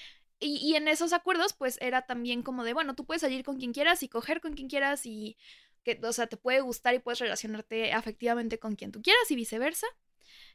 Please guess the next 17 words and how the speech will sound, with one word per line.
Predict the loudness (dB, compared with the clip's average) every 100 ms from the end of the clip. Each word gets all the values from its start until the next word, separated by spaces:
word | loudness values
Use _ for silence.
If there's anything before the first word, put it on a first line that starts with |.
| _
Pero, | 8 10 10 6 4 0
eh, | 2 2
nada | 4 4
más, | 4 2 2
pues, | -2 2
avísame, | 2 2 0 -6 -4
¿no? | -2
<laughs> | 0 -2 2
Básicamente. | 4 4 2 0 0 -2 -6 -8 -8 -8 -10 -14 _ -6
Y | -6
entonces, | 2 4 4 4 2 2
ese | 2
era | 4
como | 4 0
el | -2
único | 0 -2 -4
acuerdo. | 0 4 6 6